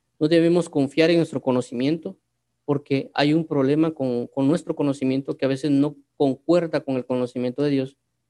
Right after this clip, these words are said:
porque su palabra dice que mis, sus pensamientos no son nuestros pensamientos. Así como está el cielo la tierra,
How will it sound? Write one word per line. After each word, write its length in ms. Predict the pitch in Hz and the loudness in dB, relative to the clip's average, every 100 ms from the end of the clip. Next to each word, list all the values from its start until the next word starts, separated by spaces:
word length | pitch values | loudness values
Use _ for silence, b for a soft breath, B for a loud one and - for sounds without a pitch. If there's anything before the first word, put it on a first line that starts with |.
| _ - | _ -2
porque 180 | 143 | 0
su 120 | 147 156 | 0 2
palabra 300 | 147 156 170 | 4 6 6
dice 280 | 175 - - | 4 0 0
que 120 | 147 | 4
mis, 380 | 143 139 - _ | 4 2 -2 _
sus 260 | - 151 | -4 -4
pensamientos 800 | - 160 156 151 202 202 208 - | 2 2 4 0 0 -2 -4 -8
no 220 | - 143 143 | -6 -4 -2
son 180 | 160 | 0
nuestros 300 | 160 156 135 | 0 -2 -10
pensamientos. 540 | - 131 127 127 127 _ - | -8 -8 -6 -10 -10 _ -12
Así 180 | 135 | -8
como 200 | 139 156 | -4 -2
está 180 | 147 151 | -2 0
el 100 | 143 | -2
cielo 240 | 139 156 156 | 0 0 0
la 120 | 156 | -2
tierra, 400 | - 151 131 | 0 0 -2